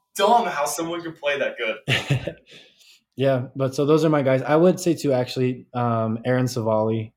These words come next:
Speaker 2: um, Cleveland pitcher. Um, he's pitched great his last couple times out. Kansas City, and then today, I believe, against the White Sox. Um, he pitches in the A L mid, so it's like, if he pitched in the East, he wouldn't be as good. But when you're going up against the Royals and the White Sox half the time,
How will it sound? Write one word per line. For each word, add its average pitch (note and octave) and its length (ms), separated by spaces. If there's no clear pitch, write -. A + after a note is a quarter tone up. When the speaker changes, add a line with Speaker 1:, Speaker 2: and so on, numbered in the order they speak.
Speaker 2:
um, G#2 240
Cleveland A#2 400
pitcher. A2 460
Um, A2 200
he's A2 100
pitched A#2 220
great G#2+ 160
his G#2 120
last G#2 200
couple G#2+ 160
times G#2+ 260
out. A2 140
Kansas A#2 360
City, A#2 340
and A2 120
then G#2+ 100
today, A2 400
I A2 40
believe, A2 240
against G#2+ 260
the G#2 60
White G2+ 220
Sox. - 460
Um, A2 180
he C3+ 120
pitches E3 300
in D#3 60
the C#3 140
A C#3+ 60
L C#3+ 120
mid, C3+ 360
so A#2+ 240
it's A#2 140
like, A#2+ 220
if A#2 80
he B2 80
pitched C3 220
in B2+ 80
the A#2+ 80
East, A#2+ 280
he A#2+ 60
wouldn't A2+ 160
be A#2 80
as G#2+ 120
good. A2+ 340
But G#2+ 220
when A#2 80
you're A#2+ 100
going B2 160
up A#2 120
against A#2 240
the A2 60
Royals A2+ 640
and A2+ 100
the G#2 60
White A2 240
Sox C#3+ 320
half D#3+ 200
the D3 60
time, D#3+ 440